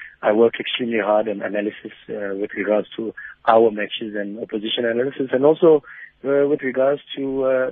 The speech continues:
from a technical perspective, to ensure that, uh, our training program is, is, is within place from what the coach uh,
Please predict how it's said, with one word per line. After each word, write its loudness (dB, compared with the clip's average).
from -10
a -2
technical -4
perspective, -8
to -10
ensure -4
that, -10
uh, -6
our 4
training 2
program -4
is, -10
is, -4
is -10
within -4
place -2
from 0
what 4
the -2
coach -2
uh, -2